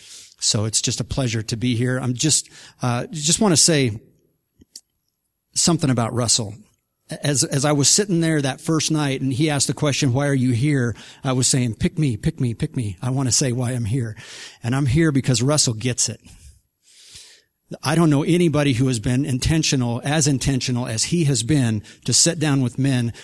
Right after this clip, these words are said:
We were at, um, It's a Grind in Jackson Creek Parkway, and we were sitting at a table, and, and as we're talking, he s-, said, "You see that chair over there?" I said, "I own that chair."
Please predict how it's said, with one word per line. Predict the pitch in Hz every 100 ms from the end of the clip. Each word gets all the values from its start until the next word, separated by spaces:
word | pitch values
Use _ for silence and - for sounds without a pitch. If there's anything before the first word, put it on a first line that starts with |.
| -
We | 139
were | 147 160
at, | 139 131 - - -
um, | 131 120 104 95 _ _ _ _ - - _ _ _ _ _ _ _ _ _ _ _ -
It's | 160 170
a |
Grind | 127 135 120 117
in | 117 107
Jackson | 160 143 151
Creek | - 151
Parkway, | 131 135 131 131 117
and | 117
we |
were | 120
sitting | - 151
at | 127
a | 113
table, | - 139 120 104
and, | 104 123
and | 120
as | 131 110
we're | 123
talking, | - 135 135 120
he | 117
s-, | - 139
said, | - 135
"You | 120
see | -
that | 160 139
chair | - 151
over | 156 160
there?" | 151 156 147
I | - - -
said, | - 135
"I | 131
own | 147 143 131
that | 117
chair." | - 120 107 110 127